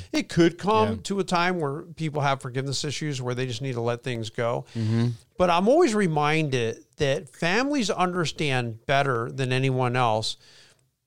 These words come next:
Speaker 1: what it means to love someone even when they're sinners.
Speaker 2: Oh, man.
Speaker 1: Because
Speaker 2: <laughs>
Speaker 1: love covers a multitude of sins. And
Speaker 2: Yeah.
Speaker 1: a family sees the good and the bad of another human being more
Speaker 2: Mm.
Speaker 1: than anyone else ever could.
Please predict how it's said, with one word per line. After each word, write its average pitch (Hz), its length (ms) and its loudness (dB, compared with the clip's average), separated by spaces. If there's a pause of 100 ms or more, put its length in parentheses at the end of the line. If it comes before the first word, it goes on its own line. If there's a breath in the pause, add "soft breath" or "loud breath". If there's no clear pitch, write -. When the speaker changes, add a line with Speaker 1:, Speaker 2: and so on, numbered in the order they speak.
Speaker 1:
what 160 320 4
it 202 160 4
means 139 720 -2 (140)
to 139 260 -4 (120)
love 143 480 2
someone 123 380 0
even 120 220 -2
when 117 140 0
they're 110 120 -4
sinners. - 500 -8
Speaker 2:
Oh, 95 160 -2
man. 85 340 -6 (340)
Speaker 1:
Because 156 300 4
Speaker 2:
<laughs> - 20 0
Speaker 1:
love 180 320 4
covers 175 340 2
a 151 60 2
multitude 151 540 2
of 131 100 -2
sins. 113 400 -2
And 147 220 0
Speaker 2:
Yeah. 143 40 4
Speaker 1:
a - 40 0
family 262 840 -2 (400)
sees 147 840 0 (600 soft breath)
the 151 100 0
good 170 320 6
and 190 100 4
the 170 60 2
bad 135 580 0
of 139 200 0
another 139 380 2
human 135 400 0
being 123 320 0
more 131 260 4
Speaker 2:
Mm. 135 60 2
Speaker 1:
than 131 140 2
anyone 139 400 0
else 120 220 0
ever 107 240 -2
could. - 400 -6